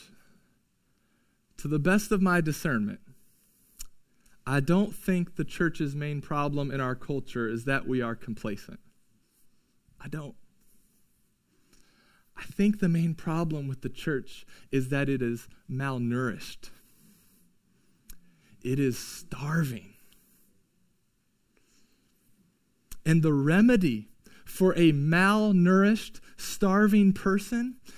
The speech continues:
is not to hype them up or try to get them excited. The remedy is to feed them. Feed them.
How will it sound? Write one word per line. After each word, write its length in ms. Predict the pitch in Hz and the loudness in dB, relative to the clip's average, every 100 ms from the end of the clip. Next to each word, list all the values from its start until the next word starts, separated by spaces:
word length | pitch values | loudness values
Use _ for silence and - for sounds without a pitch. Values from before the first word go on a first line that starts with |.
| - - | -14 2
is 220 | 180 160 | 4 4
not 320 | 180 214 - | 2 0 0
to 100 | 220 | -2
hype 360 | 190 214 208 - | 0 0 -2 2
them 200 | 214 190 | 4 4
up 300 | 233 - 196 | 2 0 0
or 80 | 175 | 2
try 300 | - 208 208 | 4 6 8
to 100 | 190 | 6
get 280 | 220 233 | 6 4
them 200 | 220 214 | 6 8
excited. 680 | 196 - - 185 233 294 277 - - - | 8 4 2 4 6 4 0 -4 0 6
The 80 | 214 | 8
remedy 440 | 233 285 311 285 | 8 4 6 8
is 140 | 262 | 8
to 140 | - 285 | 6 4
feed 480 | - 311 339 339 311 | 4 6 8 8 6
them. 400 | 208 113 - - _ _ _ _ _ _ _ _ | 4 4 -4 -14 _ _ _ _ _ _ _ _
Feed 580 | - - 349 381 392 320 | -16 -2 6 8 8 6
them. 400 | 254 165 101 | 6 6 4